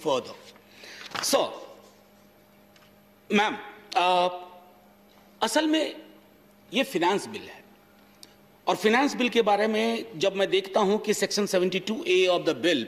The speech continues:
provides for measures to facilitate disinvestment of public sector। Need to raise the revenue is understandable,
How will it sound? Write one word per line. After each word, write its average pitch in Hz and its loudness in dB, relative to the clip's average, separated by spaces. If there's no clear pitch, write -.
provides 175 0
for 208 0
measures 170 0
to 170 -4
facilitate 175 -2
disinvestment 196 0
of 165 -2
public 127 -2
sector। - -12
Need 208 4
to 220 4
raise 220 4
the 220 0
revenue 208 2
is 170 2
understandable, 156 0